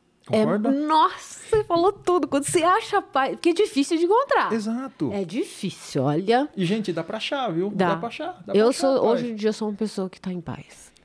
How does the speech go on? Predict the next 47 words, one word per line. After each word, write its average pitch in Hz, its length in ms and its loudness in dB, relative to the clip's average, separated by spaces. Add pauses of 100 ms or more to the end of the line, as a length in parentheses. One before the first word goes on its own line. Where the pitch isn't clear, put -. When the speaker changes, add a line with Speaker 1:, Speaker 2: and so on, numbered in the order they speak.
(180)
Speaker 1:
Então, 117 480 -8 (100)
aí 160 180 -4
a 175 40 -4
gente 170 240 -8
tem 180 100 -10
que 170 60 -14
fazer 170 180 -4
o 165 40 -6
possível 175 440 -8
pra 185 120 -8
não 185 80 -8
perder. 170 340 -6
E 202 40 -10
como - 180 -10
é - 20 -6
que - 80 -12
você 120 220 -10
faz? 92 340 -16
Que - 100 -12
nem 143 100 -6
eu 143 40 -10
falo 139 180 -8
que - 100 -20
vou 117 100 -14
no 123 60 -14
centro, 151 600 -10
vou 117 140 -12
ajudar, 131 440 -6
você 117 240 -10
ajuda 127 280 -10
aqui, 156 400 -12 (400)
que 113 100 -10
é 127 40 -4
a 139 60 -6
sua - 160 -8
missão 123 300 -8
também. 113 420 -10
Não 135 120 -8
pensa 180 320 -8
que 139 240 -14 (380)
a 127 120 -8
minha 156 140 -6
missão 147 260 -10
é 139 60 -8
diferente 123 400 -8
da 127 100 -6
sua. 104 460 -12